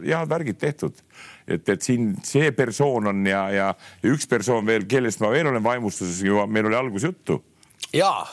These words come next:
Speaker 2: Andres käis mängimas, äh, Rapla-,
Speaker 1: U üheksateist.
Speaker 2: Raplaga ja siis on seal, äh, ta mängib esiliigat ka ju.
Speaker 1: Jah.
Speaker 2: Ja on sihuke nimi nagu Karmo Kilk on Andresele silma jäänud ja,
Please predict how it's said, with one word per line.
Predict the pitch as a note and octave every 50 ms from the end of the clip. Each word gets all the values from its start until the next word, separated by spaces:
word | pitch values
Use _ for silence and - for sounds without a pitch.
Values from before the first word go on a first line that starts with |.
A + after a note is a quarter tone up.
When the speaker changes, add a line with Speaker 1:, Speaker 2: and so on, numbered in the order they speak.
| - G2 A2 B2+ C#3+
Speaker 2:
Andres | E3 D3+ C#3+ B2+ -
käis | - C3 B2+ A2+ A#2+
mängimas, | D3+ D#3+ E3+ D3 A#2 A#2+ A2+ A2+ A2 - - - A#2
äh, | A2 A2 A2 A2 A2 A2 G#2+ F#2+ F#2+
Rapla-, | B2 D3+ F#3+
Speaker 1:
U | B2 B2+
üheksateist. | C#3 C#3 B2+ B2+ A#2+ A#2 A2 A#2 A#2 A2 G2 - - - - - - - -
Speaker 2:
Raplaga | C3+ D#3+ F3 - - A#2 A2+ F2+ G2+ G#2
ja | G2+
siis | G#2+ A#2 G#2 A#2+
on | A#2 A#2 G#2+
seal, | A#2 A#2 A2+ A2+ G#2+ G#2+
äh, | G#2+ G#2+ G#2+ G#2 G#2+ A2 G#2+ - - _
ta | -
mängib | D#3+ F#3 F3 E3+ G3+
esiliigat | F#3+ D#3+ C#3 C#3+ C#3+ C#3+ -
ka | G#3 D#3+ G#2+
ju. | D#2+ - - - - - - -
Speaker 1:
Jah. | - F2+ F2+ - _ _ _ _ _ _ -
Speaker 2:
Ja | G2+
on | A2 A2+
sihuke | C3 A#2+ C#3
nimi | C#3+ D3+ C#3+ C3
nagu | A2+ G#2 -
Karmo | - D#3 E3+ E3 D3 B2+ B2
Kilk | - E3+ A#3+ A3+ F3+ - - - -
on | E2+ F2+ F#2 F#2+
Andresele | F#2+ G2+ B2+ B2+ G#2+ G2 F#2+ G2+ G2 F2+
silma | C#3+ D3 C3 G#2 E2+ E2+
jäänud | F2 F#2 F2+ E2+ D#2 - -
ja, | F2 F2 F2